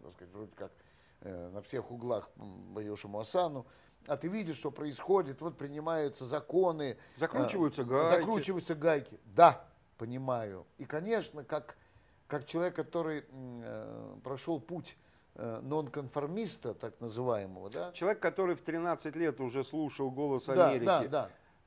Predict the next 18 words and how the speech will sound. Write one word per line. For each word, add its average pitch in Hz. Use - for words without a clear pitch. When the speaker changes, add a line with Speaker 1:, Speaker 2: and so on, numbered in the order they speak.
Speaker 1:
да. 123
Что-то 220
скорректировалось 147
в 110
моем 117
сознании. 95
Speaker 2:
Ген, 226
а -
может 214
быть, 226
ты 233
так, -
нас-, 175
до 175
такой 220
степени 131
не 165
принимаешь 165